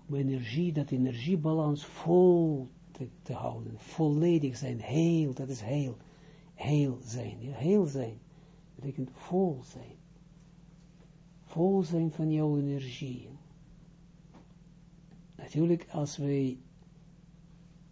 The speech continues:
iets doen, als wij iets willen, als wij bepaalde strevingen hebben, dagelijkse ook verplichtingen hebben, et cetera. Natuurlijk, dan eh,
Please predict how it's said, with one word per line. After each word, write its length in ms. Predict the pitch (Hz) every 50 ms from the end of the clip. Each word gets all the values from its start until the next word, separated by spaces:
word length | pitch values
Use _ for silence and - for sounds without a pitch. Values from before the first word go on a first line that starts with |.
| - - - - - - - -
iets 280 | - 160 147 127 -
doen, 520 | 135 123 135 151 143 139 151 185 220 - - -
als 220 | - 151 - -
wij 120 | - 139 135
iets 320 | 139 147 143 - - -
willen, 540 | 139 123 135 147 139 131 131 135 156 208 - - - -
als 260 | - 156 143 - -
wij 460 | 165 143 143 143 139 139 135 139 - - - - -
bepaalde 440 | - 139 127 - 151 143 143 139 143
strevingen 720 | 139 - - - - 143 139 139 127 131 131 131 135 135 127
hebben, 480 | 131 135 135 131 139 147 151 151 151 - - - - - - - - - - - - -
dagelijkse 680 | - 139 143 139 135 - - 143 139 135 123 - - -
ook 180 | 135 135 131 - -
verplichtingen 1120 | - - - - 156 131 127 - - - - 147 135 143 143 - - - 139 139 143 139 135
hebben, 380 | 139 135 135 131 135 135 131 131
et 100 | 131 -
cetera. 420 | - 147 131 - - 147 139 135
Natuurlijk, 540 | 127 131 123 - - 190 202 190 180 165 151
dan 240 | 156 147 139 135 - - - - - - - - - - - - - - - -
eh, 800 | - 156 147 143 139 139 139 135 135 135 131 131 131 131 131 131